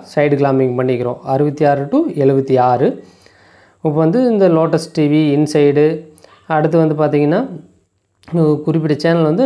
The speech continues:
நீட்டா லாக் ஆகுதுங்க. மொத்தம் பார்த்தீங்கன்னா, ஒரு எழுபத்தி ஆறு சேனல் லாக் ஆகுது. ஓகேங்களா? சைடு கிளாம்பிங் யூஸ் பண்ணி. இதுல வந்து நம்ம பகல் நேரத்துலையும் நீட்டா ரன் ஆயிட்டு இருக்குது.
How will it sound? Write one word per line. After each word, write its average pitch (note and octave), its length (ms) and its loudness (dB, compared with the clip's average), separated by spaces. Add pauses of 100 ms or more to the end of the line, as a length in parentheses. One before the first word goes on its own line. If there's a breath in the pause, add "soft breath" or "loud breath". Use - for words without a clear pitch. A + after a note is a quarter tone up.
நீட்டா D3 320 2
லாக் C3 240 0
ஆகுதுங்க. C3 280 -2 (640 loud breath)
மொத்தம் D#3+ 320 -2
பார்த்தீங்கன்னா, E3 480 0 (180)
ஒரு C#3+ 120 0 (320)
எழுபத்தி E3+ 420 2
ஆறு C#3+ 120 -2 (100)
சேனல் A3+ 320 0 (140)
லாக் B2+ 240 -2
ஆகுது. A#2+ 240 -2 (480)
ஓகேங்களா? C#3+ 320 0 (140)
சைடு C3+ 260 2
கிளாம்பிங் C3 340 0
யூஸ் B2+ 140 -6 (240)
பண்ணி. C3 240 0 (2250 loud breath)
இதுல F#3 240 4
வந்து G3 340 4
நம்ம F3+ 320 2 (880)
பகல் E3 240 2
நேரத்துலையும் F#3 460 2
நீட்டா D3 280 2
ரன் C3+ 180 2
ஆயிட்டு C#3 180 0
இருக்குது. C3 240 -2